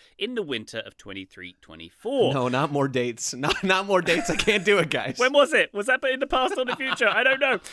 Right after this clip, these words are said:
Speaker 1: Would the Crew need a special season this year for him to be considered for a job in the European undercard of Netherlands, Portugal, France, or Turkey? And could he be a Leverkusen replacement if Xabi Alonso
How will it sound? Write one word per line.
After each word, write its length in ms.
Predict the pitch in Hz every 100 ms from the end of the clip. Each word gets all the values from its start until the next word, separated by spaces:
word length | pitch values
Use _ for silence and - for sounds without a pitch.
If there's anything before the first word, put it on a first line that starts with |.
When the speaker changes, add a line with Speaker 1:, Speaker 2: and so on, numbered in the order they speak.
| - - - -
Speaker 1:
Would 180 | 185 226
the 80 | 247
Crew 420 | 269 254 247 233
need 160 | 185 180
a 40 |
special 380 | 165 - 185 180
season 400 | - 240 247 160
this 220 | 139 135
year 200 | 127 123
for 120 | 120 131
him 120 | 135
to 80 | -
be 120 | 127
considered 480 | 139 120 151 135 127
for 180 | - 131
a 60 |
job 380 | 117 117 113 113 -
in 140 | 113
the 80 | 110
European 600 | 101 107 110 - 104 101
undercard 720 | 98 98 98 - 98 98 98
of 200 | 90 85
Netherlands, 580 | 127 247 240 233 220 -
Portugal, 480 | - 170 - 160 147
France, 500 | - 98 98 113 -
or 160 | 107 117
Turkey? 580 | - 262 262 220 120 - - -
And 160 | 139 139
could 200 | 359 311
he 120 | 240
be 160 | 139 131
a 60 |
Leverkusen 600 | 131 285 320 - 147 120
replacement 520 | 104 - 101 - 110 90
if 100 | -
Xabi 280 | 120 196
Alonso 420 | 147 113 107 110